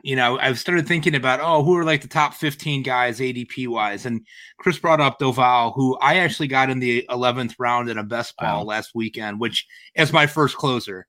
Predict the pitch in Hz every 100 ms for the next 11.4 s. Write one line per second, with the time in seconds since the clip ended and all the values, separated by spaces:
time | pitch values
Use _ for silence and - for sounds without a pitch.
0 | - 151 160 170 160 143 143 165 151 135
1 | 131 - 127 139 120 135 139 120 107 -
2 | 165 - 156 - 147 156 139 151 147 139
3 | - 131 127 135 127 123 120 120 110 135
4 | 123 127 131 139 131 139 139 127 117 123
5 | 117 123 120 120 117 120 117 127 110 -
6 | 127 101 _ 147 156 160 151 - 214 196
7 | 131 143 135 160 151 110 110 - 117 131
8 | 131 120 139 139 135 113 - 123 120 110
9 | 113 120 123 120 123 - 117 110 127 156
10 | 151 147 135 123 131 135 - 117 120 113
11 | - 101 104 92